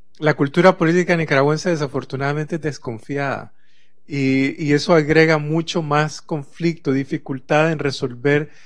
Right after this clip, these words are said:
eh, este proceso de unidad, porque al fin y al cabo se trata de crear la confianza mutua para un, un,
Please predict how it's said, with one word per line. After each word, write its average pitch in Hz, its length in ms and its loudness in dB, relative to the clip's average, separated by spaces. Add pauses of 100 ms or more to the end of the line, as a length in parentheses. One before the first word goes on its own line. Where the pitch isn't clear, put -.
(300)
eh, 139 420 6
este 143 280 0
proceso 143 540 0
de 135 100 2
unidad, 156 380 2
porque 147 240 -2
al 139 80 -4
fin 160 180 -4
y 165 80 0
al 156 120 -2
cabo 151 260 2
se 151 140 -6
trata 147 420 -2
de 135 200 -6
crear 135 280 -4
la 143 120 -8
confianza 135 540 -10
mutua 139 480 -6 (360)
para 139 260 4
un, 139 600 -4
un, 139 300 -10